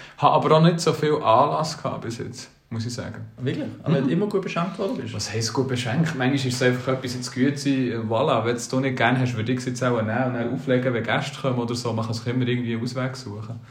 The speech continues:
Speaker 2: Mhm.
Speaker 1: Aber ich finde, es
Speaker 2: Okay.
Speaker 1: braucht Knigge und schweizmässig richtig viel Balls herzustehen und
Speaker 2: Ja.
Speaker 1: sagen, "Danke für das Geschenk.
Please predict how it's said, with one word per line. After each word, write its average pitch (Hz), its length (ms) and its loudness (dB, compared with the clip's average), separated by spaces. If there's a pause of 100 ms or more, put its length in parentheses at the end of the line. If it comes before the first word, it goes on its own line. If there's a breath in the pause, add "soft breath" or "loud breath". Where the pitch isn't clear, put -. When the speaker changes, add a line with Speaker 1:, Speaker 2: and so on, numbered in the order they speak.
(140 loud breath)
Speaker 2:
Mhm. 113 480 -2 (120)
Speaker 1:
Aber 120 220 4
ich 131 60 2
finde, 135 220 4
es 127 120 4
Speaker 2:
Okay. - 80 -4
Speaker 1:
braucht 127 260 2
Knigge 151 640 2
und 113 260 0
schweizmässig 127 880 2 (100)
richtig 139 380 0
viel 120 220 0
Balls 110 560 2
herzustehen 120 460 0
und 110 40 4
Speaker 2:
Ja. 113 60 2
Speaker 1:
sagen, 113 200 0
"Danke 120 240 0
für - 120 -12
das 113 160 -10
Geschenk. 131 280 -2